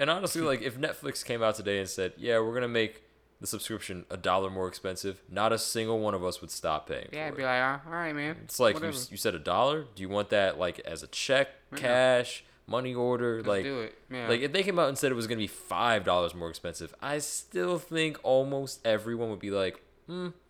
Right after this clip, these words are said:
Speaker 1: okay. I mean, I've spent that on food today." Like,
Speaker 2: <laughs>
Speaker 1: you know, like, I just, I feel like it would take a lot for people to suddenly be like, "No, Netflix has gotta go." Like,
Speaker 2: Yeah.
Speaker 1: I think you're st-, you'd have to, you'd have to make Netflix as expensive as, like, one of their bills,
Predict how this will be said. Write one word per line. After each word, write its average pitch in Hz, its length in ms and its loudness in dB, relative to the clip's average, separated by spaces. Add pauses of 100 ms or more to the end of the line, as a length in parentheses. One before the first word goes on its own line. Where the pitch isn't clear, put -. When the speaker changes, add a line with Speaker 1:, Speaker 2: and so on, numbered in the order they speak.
Speaker 1:
okay. 139 360 2
I 120 60 -8
mean, 120 160 -4
I've 135 100 0
spent 131 200 -4
that 117 100 -2
on 101 140 -2
food 98 240 -6
today." 92 340 -4
Like, - 140 -6
Speaker 2:
<laughs> - 800 -10
Speaker 1:
you 151 100 6
know, 170 100 12
like, 165 160 8
I 170 80 8
just, 165 200 0
I 160 80 8
feel 180 180 0
like 175 100 4
it 156 40 2
would 143 100 2
take 147 140 6
a 123 60 6
lot 110 340 6
for 104 80 -6
people 101 260 -2
to 95 60 -2
suddenly 95 400 0
be 90 120 -4
like, 78 220 -2
"No, 98 260 0
Netflix 95 440 -4
has 78 120 -12
gotta 85 240 -4
go." 73 400 -2
Like, 73 220 -6 (340)
Speaker 2:
Yeah. 107 260 -4
Speaker 1:
I 110 40 -2
think 135 180 -4
you're 120 100 -4
st-, - 260 -10
you'd 139 100 2
have 170 140 2
to, 120 220 0
you'd 120 140 -4
have 170 120 -6
to 143 80 -6
make 127 240 -4
Netflix 107 340 -8
as 92 140 -6
expensive 90 520 -8
as, 85 120 -8
like, 80 320 -6
one 87 180 -6
of 82 140 -8
their 78 180 -6
bills, 87 560 -6